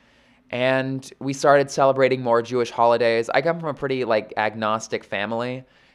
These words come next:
so we never really celebrated anything other than Hanukkah, uh, in, in, and, and Christmas. We, we would do,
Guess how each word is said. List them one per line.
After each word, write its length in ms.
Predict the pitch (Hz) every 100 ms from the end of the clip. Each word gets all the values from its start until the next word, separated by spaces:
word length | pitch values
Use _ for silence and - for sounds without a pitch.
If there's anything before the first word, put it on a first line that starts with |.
| _
so 420 | - 123 120 120
we 160 | 135 143
never 500 | 156 151 147 139 123
really 680 | 127 131 127 117 113 107 - _ _
celebrated 800 | - 143 135 127 120 117 110 -
anything 380 | 123 127 127 117
other 220 | 113 120
than 320 | 110 107 107
Hanukkah, 800 | - 117 117 110 113 101 98 92 - _ _ _ -
uh, 460 | 104 101 98 95 95 _ _
in, 180 | 120 117 -
in, 320 | 123 113 92 -
and, 240 | 104 95 123
and 260 | 131 113
Christmas. 460 | - 110 - 95 -
We, 100 | 117
we 160 | 110
would 160 | 117 113
do, 380 | 131 135 120